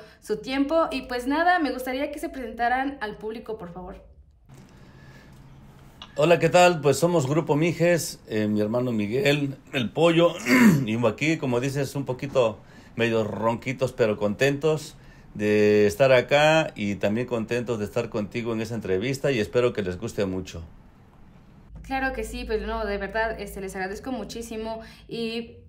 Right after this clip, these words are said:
Speaker 1: pues nada, eh, estamos celebrando el, el veinticinco aniversario de Grupo Soñador, eh, por lo cual ustedes están invitados a este proyecto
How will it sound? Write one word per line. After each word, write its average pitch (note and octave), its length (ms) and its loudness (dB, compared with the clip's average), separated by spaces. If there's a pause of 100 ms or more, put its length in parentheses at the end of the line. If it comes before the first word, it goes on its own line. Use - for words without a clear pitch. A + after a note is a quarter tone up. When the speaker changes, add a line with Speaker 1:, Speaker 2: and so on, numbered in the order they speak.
(140)
Speaker 1:
pues B3+ 160 -2
nada, C4+ 480 2
eh, A3+ 240 -4
estamos D4 360 0
celebrando C#4+ 680 2 (120)
el, A3+ 300 -8
el A#3 100 -4
veinticinco B3+ 540 -2
aniversario B3 460 -2
de A3+ 80 -4
Grupo A3 200 -6
Soñador, G#3 500 -4 (420)
eh, G#3 720 -8 (320)
por A#3 100 -2
lo A#3 160 2
cual C4+ 160 4
ustedes E4 300 -2
están E4+ 260 2
invitados D4 560 2 (120)
a A3 280 0
este C#4 200 -6
proyecto A3 600 -2